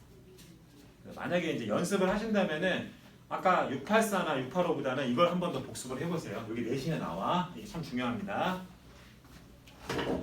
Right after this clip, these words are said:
자, 그다음 바로 갈게요. 육팔칠, 육팔팔 이렇게. 자, 근데 아까 돌아보니까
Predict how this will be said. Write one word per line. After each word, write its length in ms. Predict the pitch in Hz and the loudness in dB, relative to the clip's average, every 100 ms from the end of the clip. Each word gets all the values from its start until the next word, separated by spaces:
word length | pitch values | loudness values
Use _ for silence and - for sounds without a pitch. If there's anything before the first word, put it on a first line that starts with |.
| - - - - - - - | -6 -14 -18 -20 -20 -20 -8
자, 420 | 143 131 113 101 | -4 -2 -2 -4
그다음 540 | - 190 196 131 104 101 | 4 8 8 6 0 -6
바로 160 | - 160 | 2 4
갈게요. 640 | 143 - 143 131 180 190 139 | 4 4 2 4 4 2 -2
육팔칠, 1000 | 180 - 208 220 208 208 233 240 240 233 | -2 0 4 4 4 2 8 10 10 4
육팔팔 680 | 143 139 165 156 156 110 92 - 107 | -6 -6 -2 -2 -2 -6 -6 -10 -14
이렇게. 260 | 104 101 - - - - - - - - - - - - - - - - - - - - | -12 -10 -12 -14 -20 -20 -20 -20 -20 -20 -20 -20 -20 -20 -20 -20 -20 -20 -20 -20 -20 -18
자, 80 | 110 | -12
근데 160 | 131 | -4
아까 160 | 143 170 | -2 -2
돌아보니까 840 | - 208 226 208 175 151 151 - | 2 4 4 2 2 2 2 -4